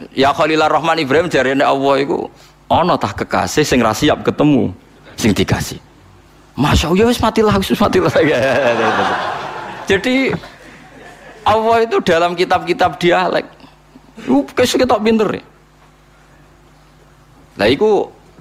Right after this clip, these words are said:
hujjah sing kanggo wong kafir ya ana, hujjahe Allah ngadepi para nabine ya ana. Termasuk Nabi Musa ku nate lunga mlaku-mlaku terus lenden ning wit dicokot semut sitok.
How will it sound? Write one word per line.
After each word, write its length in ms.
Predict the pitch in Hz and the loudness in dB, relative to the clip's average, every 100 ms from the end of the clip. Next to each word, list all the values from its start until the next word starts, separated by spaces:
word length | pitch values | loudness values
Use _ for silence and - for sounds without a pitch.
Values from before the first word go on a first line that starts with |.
| - | -18
hujjah 720 | - - 208 - - 160 131 | -8 0 0 -2 -2 0 0
sing 240 | - 147 135 | -2 0 2
kanggo 320 | 127 117 117 | 2 2 2
wong 80 | 113 | 2
kafir 400 | 107 110 123 110 | -2 0 0 2
ya 320 | 98 85 90 | 2 2 0
ana, 240 | 127 151 | -2 -2
hujjahe 480 | - 180 - 135 135 | 0 -2 2 0 2
Allah 480 | - 185 180 143 139 | 0 0 0 0 0
ngadepi 400 | 131 123 139 123 | -2 -4 -2 2
para 240 | 123 120 | 2 2
nabine 560 | 117 113 147 160 120 - - _ _ _ - - - | 0 0 0 0 0 -4 -20 _ _ _ -20 -20 -6
ya 240 | - 80 | -2 -2
ana. 160 | 85 - - | -4 -10 -10
Termasuk 600 | 90 87 - 120 - - - - - - - | -4 -2 0 -2 -2 -20 -20 -20 -20 -16 -6
Nabi 200 | 90 101 | -4 0
Musa 240 | 98 98 104 | 0 2 2
ku 160 | 117 | 2
nate 560 | 98 92 110 120 110 - 104 | 0 0 0 2 0 -2 -2
lunga 320 | 98 95 117 | 0 2 2
mlaku-mlaku 640 | 107 95 98 92 95 117 | 2 -2 0 0 0 -2
terus 160 | 110 - | -4 -2
lenden 320 | 95 98 98 | 0 0 0
ning 160 | 95 87 | 0 0
wit 160 | 123 | -2
dicokot 640 | - - 92 90 127 - - - - _ _ _ _ _ - - | -4 -4 -2 -2 -4 -6 -10 -20 -20 _ _ _ _ _ -20 -6
semut 320 | 107 107 - | -2 -2 -4
sitok. 320 | 90 - | -10 -10